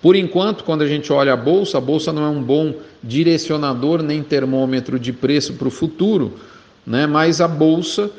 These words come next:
sinaliza duzentos e oitenta reais no primeiro trimestre, duzentos e setenta e cinco reais ou muito perto disso em maio e duzentos e noventa reais pra outubro, em grandes números, né? Então, é um mercado pressionado, com a ressalva, de novo,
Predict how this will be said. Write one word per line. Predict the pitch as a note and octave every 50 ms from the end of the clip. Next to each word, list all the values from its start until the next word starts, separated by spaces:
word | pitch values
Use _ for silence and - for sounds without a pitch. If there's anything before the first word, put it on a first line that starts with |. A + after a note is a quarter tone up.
| - - - -
sinaliza | - - - F#3 F#3 F3+ F3 D#3+ D3+ E3 E3+ D#3+ E3+
duzentos | E3+ D#3 D3+ C#3+ C3+ E3 F3 E3+ D#3
e | E3+
oitenta | E3 D#3 D#3+ D#3+ D3+ D3 - D3+ C#3
reais | C3+ C3+ C3 C3 B2+ B2+ B2
no | C3+ C3+
primeiro | B2 - C#3+ C3 B2 B2 B2 A#2+
trimestre, | A#2+ - F3+ F#3 F3 E3+ E3+ F3 F#3 F3 - - A3+ A#3 G#3+ - - - - _ _ -
duzentos | C3+ C3 C3 D#3 D#3 D#3
e | -
setenta | D3+ C#3+ D3+ D3+ D3 D3 D3+
e | C#3+ C3
cinco | - - C#3+ C#3 C3 C3 C#3
reais | A#2+ B2+ B2+ B2+ B2+ B2+ B2+ B2 A#2+ - -
ou | - C3 B2
muito | B2 B2 B2+ B2 -
perto | - B2 A#2+ A#2+ A#2 - B2
disso | A2+ A2+ A#2+ A#2 - - D3+
em | E3
maio | D#3+ D3+ C#3 C#3 C#3+ D3+ D#3+ E3 E3+ E3 - - - - _ _
e | - C3+
duzentos | C3 C3+ C3 D#3 D#3+ D3+
e | D#3
noventa | D#3+ D3+ C3+ C#3 D3 D3 C#3+ D3
reais | C#3 C3+ C3 C3+ C#3 C3+
pra | - - D#3
outubro, | D#3 D3+ D#3 - D3+ D3 C#3+ B2+ A2+ A2+ A#2
em | A#2+ B2
grandes | B2 B2+ C3 B2+ C3 B2+ C3 B2+ A#2+
números, | A#2+ A#2 A2+ G#2+ G2 G2 F#2 F#2 G2 - - - _ _ _ _ _ _ _ _ _
né? | G2+ G#2 G2+ A2
Então, | A2 G#2+ - B2 B2 C3 C3 B2+ A2+ G#2 G2+ F#2+ - - - - _ _ -
é | -
um | A2
mercado | A#2 C3 C3+ B2+ - C3 B2+ B2+ C#3 C3+
pressionado, | - D3+ D3 C3+ - - E3+ E3+ E3+ D#3 C3 A2+ G#2 F#2 F#2+ G2 G2 G2 - - _ _ _ - _ _ _ _ _ _ _
com | - A#2
a | A2+
ressalva, | A#2 C#3 C#3 - - B2 A2+ A#2+ B2+ B2+ D3
de | C#3+ D3+ F3
novo, | F3 D3+ C#3 C#3 C3+ C3+ D#3 F3+ -